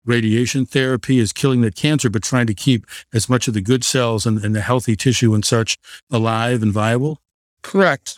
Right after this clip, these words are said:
Speaker 2: Radiation oncology has changed, uh, rapidly over the past several decades. We have technology now to pinpoint the cancer, uh, very carefully and avoid the surrounding healthy tissue as much as is safely possible.
Speaker 1: And Riverside,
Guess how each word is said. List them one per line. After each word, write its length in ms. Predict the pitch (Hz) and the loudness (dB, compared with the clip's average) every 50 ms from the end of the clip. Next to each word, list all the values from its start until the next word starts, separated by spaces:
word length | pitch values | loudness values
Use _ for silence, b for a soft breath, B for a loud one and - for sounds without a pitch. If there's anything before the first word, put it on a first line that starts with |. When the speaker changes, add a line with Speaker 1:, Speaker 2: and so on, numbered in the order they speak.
| _ 135 | _ -2
Speaker 2:
Radiation 440 | 131 139 143 151 156 147 - 151 151 | 0 2 4 4 2 2 2 0 0
oncology 680 | 143 139 - 135 131 135 143 156 156 156 175 185 185 | 0 -2 -2 0 2 2 2 2 2 2 4 4 4
has 220 | 165 127 110 - | 4 4 2 -2
changed, 720 | - - - - 131 123 120 123 120 - - - - - - - | -4 -4 -2 0 2 2 4 4 2 2 0 -2 -4 -8 -14 -12
uh, 220 | - 98 92 95 107 | -10 -8 -8 -8 -4
rapidly 560 | - 120 127 127 131 - 170 143 143 151 151 151 | -2 0 0 0 0 0 0 2 2 2 2 2
over 160 | 151 135 143 | 2 2 2
the 140 | 135 135 127 | 0 0 0
past 320 | - 135 117 113 117 - | 0 0 -2 0 -2 -2
several 320 | - - 123 113 110 110 | -2 -2 0 0 0 -2
decades. 680 | 104 - 156 160 - 190 170 165 165 160 156 - - - - | 0 0 -2 0 0 0 2 2 0 -2 -4 -8 -14 -12 -8
We 200 | 113 113 120 117 | -4 -2 0 0
have 200 | 123 127 120 - | 2 0 -2 -2
technology 640 | - - 120 - 131 120 113 123 127 117 - 131 123 | -4 -6 -6 -2 -2 -2 0 0 -2 -2 -2 0 0
now 240 | 123 117 117 123 | 2 2 0 0
to 320 | 120 - - 117 107 104 107 - | -2 -4 -4 -2 -2 -2 -4 -4
pinpoint 640 | - - 139 135 123 - - 135 131 131 139 135 - | -4 -2 -2 -2 -2 -4 -2 -2 0 0 -2 -4 -4
the 180 | _ - 120 117 | _ 0 0 0
cancer, 720 | - - - 127 120 127 - - 131 123 123 120 110 - - | 0 0 -2 -2 -2 -2 0 0 2 2 2 2 0 -4 -6
uh, 220 | - 110 101 95 - - | -8 -10 -8 -8 -8 -4
very 240 | 120 127 123 135 | 0 0 2 2
carefully 560 | 131 - - 143 135 - 180 180 208 233 220 - _ - | 0 0 -2 -4 -2 -2 -2 -2 0 -2 -2 -4 _ -4
and 140 | 113 113 | -2 0
avoid 320 | 113 110 101 104 110 117 110 | 0 0 0 0 0 0 0
the 100 | 107 113 | 0 -2
surrounding 380 | - - - 113 110 95 104 | -4 -2 0 0 0 0 -2
healthy 300 | 95 117 107 101 - 117 | -2 -2 -2 -2 -2 -4
tissue 340 | - - 117 107 - - 104 | -2 -2 -2 0 0 0 0
as 140 | 101 98 - | 0 0 0
much 200 | 101 98 95 - | 0 0 0 0
as 200 | 101 95 - - | -2 -2 0 -2
is 100 | 95 90 | -2 -2
safely 360 | - - 101 90 - - - | 0 0 0 0 0 -2 -6
possible. 520 | - - - - - - - - - - B B B B B | -4 -4 -4 -4 -6 -8 -12 -14 -16 -16 B B B B B
Speaker 1:
And 100 | - 165 | 0 2
Riverside, 440 | 143 180 214 220 - - 160 131 117 | 4 4 4 4 2 2 0 0 0